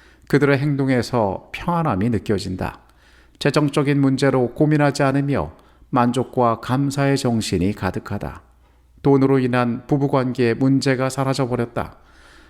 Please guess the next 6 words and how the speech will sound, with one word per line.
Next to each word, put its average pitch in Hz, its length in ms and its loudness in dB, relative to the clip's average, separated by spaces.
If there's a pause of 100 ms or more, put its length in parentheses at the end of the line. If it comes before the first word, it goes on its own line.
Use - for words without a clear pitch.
하나님의 139 480 2
임재가 117 600 -2 (280)
그들 127 260 2
가운데 107 560 0
역사하기를 120 720 -2
기대하며 107 720 -2